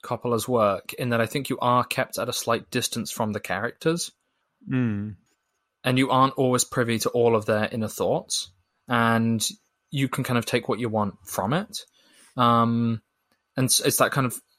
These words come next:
Speaker 1: coldness. Um, and I do think you feel that in this. I'm not necessarily saying I'm connected to her. And maybe that's a
Speaker 2: Yeah.
Speaker 1: good thing, 'cause I, I gather that one of the, part of the problem in the movie is that it possibly pulls its punches when it comes to how it handles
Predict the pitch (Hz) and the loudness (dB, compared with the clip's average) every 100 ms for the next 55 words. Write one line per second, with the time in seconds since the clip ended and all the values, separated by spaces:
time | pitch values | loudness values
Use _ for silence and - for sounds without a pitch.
0 | _ _ _ _ _ _ - 135 131 113 | _ _ _ _ _ _ 2 4 4 2
1 | 90 95 - - - _ _ - 107 104 | -4 -4 -4 -6 -10 _ _ -4 -2 0
2 | 104 104 104 _ _ 156 151 151 196 175 | 0 -2 -4 _ _ 2 2 4 4 4
3 | 151 - 147 123 110 117 113 90 113 123 | 4 4 4 4 4 2 -2 -2 -2 0
4 | 135 113 143 - 123 120 120 117 110 - | 2 0 0 0 -2 -2 -2 0 -2 -2
5 | 120 113 - 101 104 117 104 90 - _ | -2 -2 -4 -10 -4 -4 -4 -8 -14 _
6 | - - 131 135 156 208 277 240 - 214 | -20 -6 -2 4 6 8 6 4 2 2
7 | 110 123 156 - 180 190 196 - _ _ | 4 4 4 2 2 2 0 -2 _ _
8 | _ - 139 147 - _ 139 131 151 156 | _ 0 4 4 2 _ -4 2 2 4
9 | 156 131 139 139 135 127 - _ _ _ | 2 2 0 0 -2 -4 -8 _ _ _
10 | _ _ _ _ _ _ _ _ _ _ | _ _ _ _ _ _ _ _ _ _
11 | - 147 139 - 185 190 135 123 120 117 | -2 0 2 4 4 4 0 0 -2 -2
12 | 113 107 - - 117 - 131 127 135 123 | -2 -2 -4 -2 -2 -2 -2 -2 -2 0
13 | 117 113 110 - 135 123 123 - 131 127 | 0 0 -4 0 2 2 -2 -2 -2 0
14 | 113 104 107 101 - 107 107 - 110 101 | -2 -2 -4 -4 -2 -2 -2 -2 -2 -4
15 | - 113 110 - 113 110 107 104 104 - | 0 2 2 2 -2 -2 -2 -2 0 -2
16 | - | -2